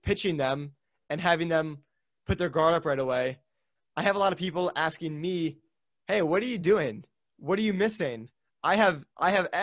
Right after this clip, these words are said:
X. Do you need, is, is that something you need?" So I take it more of the approach of attracting capital.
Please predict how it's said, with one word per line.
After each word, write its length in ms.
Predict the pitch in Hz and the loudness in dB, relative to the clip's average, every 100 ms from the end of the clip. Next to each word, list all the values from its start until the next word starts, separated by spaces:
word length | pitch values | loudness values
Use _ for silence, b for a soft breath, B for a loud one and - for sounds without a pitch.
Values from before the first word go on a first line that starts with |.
| 202 202 202 _ - | -4 -8 _ _ -8
X. 240 | 196 - 143 | -8 -8 -16
Do 140 | 127 165 | -8 -6
you 80 | |
need, 240 | 170 170 143 _ _ | -2 -4 -6 _ _
is, 160 | 160 151 | -6 -4
is 140 | 151 | 0
that 140 | 165 165 | 0 0
something 300 | 180 156 156 | -4 -4 -6
you 80 | |
need?" 320 | 151 175 127 - b b b | -4 -4 -6 -12 b b b
So 400 | - 170 160 147 _ _ _ - | -2 2 2 0 _ _ _ -4
I 120 | 165 | -2
take 200 | 208 233 | -2 -4
it 80 | 196 | 0
more 140 | 196 | 0
of 60 | 185 | 2
the 60 | |
approach 300 | 180 180 180 | 0 0 -2
of 80 | 165 | -4
attracting 500 | 139 - 139 139 165 | -10 -6 -6 -6 -8
capital. 600 | 160 170 170 180 190 185 | -2 -2 -2 -4 -4 -6